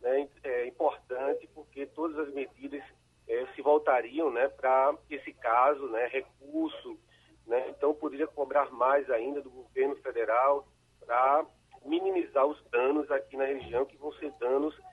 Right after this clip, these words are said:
em alguns casos, permanentes, em outro caso, por anos. Essa contaminação, ela vai ficar por anos. Eu tô vendo aqui na praia o pessoal tirando fragmentos, né, pedaços menores desses óleos, é, que estão se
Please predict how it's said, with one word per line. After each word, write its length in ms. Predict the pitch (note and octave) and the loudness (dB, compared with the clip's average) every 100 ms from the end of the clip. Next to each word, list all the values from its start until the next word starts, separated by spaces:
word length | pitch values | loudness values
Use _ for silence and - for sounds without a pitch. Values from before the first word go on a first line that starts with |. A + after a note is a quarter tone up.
| _ - | _ -2
em 80 | - | 2
alguns 300 | C#3 C#3+ D#3 | 2 2 -4
casos, 320 | - B2 A#2+ - | 2 2 2 -2
permanentes, 1000 | D3 D3 C3 A#2 A#2 D3 F3 - - - _ _ - | -2 0 0 0 0 0 -2 -6 -12 -14 _ _ -6
em 100 | C3+ | -2
outro 240 | D#3+ E3 | -2 -4
caso, 520 | - C#3 D3+ D#3 D#3+ D3+ | 2 4 4 2 -6 -10
por 220 | E3 F#3 | 0 4
anos. 420 | D3+ D#3+ E3+ A2+ F#2+ A#2+ | 8 8 6 2 -4 -8
Essa 200 | A#2 D3 | -10 -10
contaminação, 640 | D3+ - C#3+ C#3 C#3 D3+ | -14 -14 -6 -6 -2 0
ela 100 | F3 | 2
vai 120 | F3 | 0
ficar 260 | F3 E3+ E3 | -4 -6 -8
por 240 | - F3+ | -6 -2
anos. 300 | E3 D#3+ A2+ - - _ | 4 4 2 -10 -20 _
Eu 80 | - | -14
tô 140 | - D3+ | -6 -2
vendo 180 | E3 | 2
aqui 180 | F3 F3 | 2 2
na 140 | D3+ C#3+ | 2 2
praia 320 | - D3 E3 | 2 2 2
o 40 | |
pessoal 320 | - D3 C#3+ - | -2 -6 -6 -6
tirando 640 | D#3 C3+ B2+ C3+ A#2+ G#2+ F#2+ _ _ _ _ _ _ - | -10 0 2 4 2 -6 -14 _ _ _ _ _ _ -2
fragmentos, 680 | - C3+ D3 A#2+ C3+ D#3+ B2 | 2 2 0 -2 0 0 0
né, 100 | B2+ | -2
pedaços 560 | - C3+ C3 C#3 C#3 C3 | 0 0 4 2 2 -2
menores 580 | C3+ B2 B2+ C3 A2+ G#2+ _ _ _ _ _ _ - | -2 4 6 6 6 -6 _ _ _ _ _ _ -2
desses 420 | D3+ - C#3+ A2+ | 0 0 -6 -4
óleos, 480 | B2 D3+ F3+ C3 - _ _ _ _ _ - | 4 6 4 0 -8 _ _ _ _ _ -6
é, 880 | B2+ C3+ C#3 C#3 C#3 C#3 C#3 C3+ C#3 | 0 4 4 4 4 2 2 0 -2
que 120 | - - | -8 -8
estão 300 | - F#3 | 4 6
se 80 | G3 | 6